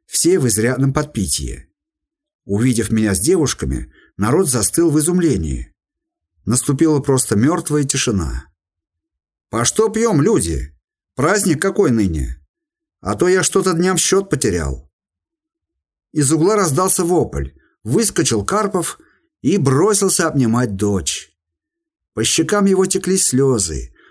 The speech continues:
Он сжимал девушку в объятиях, оглядывал с головы до ног, целовал. Более бурных проявлений отцовских чувств я не видел.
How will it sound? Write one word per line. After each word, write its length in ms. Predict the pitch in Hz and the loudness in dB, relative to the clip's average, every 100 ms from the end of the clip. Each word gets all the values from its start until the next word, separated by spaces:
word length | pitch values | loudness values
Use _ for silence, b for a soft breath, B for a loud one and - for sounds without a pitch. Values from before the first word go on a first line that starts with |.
| b b | b b
Он 240 | 160 180 | -2 0
сжимал 440 | 139 123 156 180 143 | 0 0 2 2 2
девушку 440 | 165 156 131 117 | 0 0 -2 -2
в 60 | 107 | -2
объятиях, 720 | 101 175 170 101 80 69 - b b | 0 0 -2 -4 -4 -6 -12 b b
оглядывал 540 | 113 117 160 202 165 135 | -4 0 0 2 0 0
с 80 | |
головы 340 | 117 131 127 113 | 2 2 2 0
до 120 | 113 | 0
ног, 360 | 101 85 - _ _ - | -2 -4 -10 _ _ -4
целовал. 760 | 185 175 123 95 82 71 69 _ _ _ _ _ _ _ | -2 0 0 -4 -6 -10 -12 _ _ _ _ _ _ _
Более 500 | 87 87 156 202 190 | -10 0 2 4 2
бурных 400 | 151 156 131 117 | 2 2 2 0
проявлений 460 | - 131 131 139 120 | 0 0 2 2 0
отцовских 520 | 110 139 117 - 110 | 0 0 0 -2 -4
чувств 400 | - 117 - - B B - | -2 -2 -2 -6 B B -4
я 200 | 110 156 | -2 2
не 140 | 151 | 0
видел. 500 | 113 92 80 71 - | 0 -2 -4 -6 -10